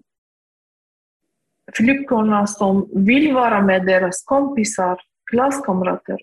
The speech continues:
ute, eh, har missstånd, men, eh, det är förä-, föräldrarna som står emot faktiskt. Och tillåter inte barnet,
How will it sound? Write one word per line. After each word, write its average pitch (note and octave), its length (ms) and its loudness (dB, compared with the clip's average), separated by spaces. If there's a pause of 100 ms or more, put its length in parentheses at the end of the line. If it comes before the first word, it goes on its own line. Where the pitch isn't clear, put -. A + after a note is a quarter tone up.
ute, - 560 -2 (680)
eh, G3 320 0 (100)
har G#3+ 300 2
missstånd, F#3+ 680 0 (200)
men, G3 400 0
eh, F#3+ 420 -2 (100)
det G3 340 2
är F#3 300 0 (100)
förä-, A3+ 460 2
föräldrarna G3 720 0
som F#3 420 -6 (160)
står F#3+ 160 -2
emot G3 420 0
faktiskt. - 400 -12 (680)
Och - 220 -4
tillåter G3 400 0
inte A3 280 4
barnet, F#3+ 460 0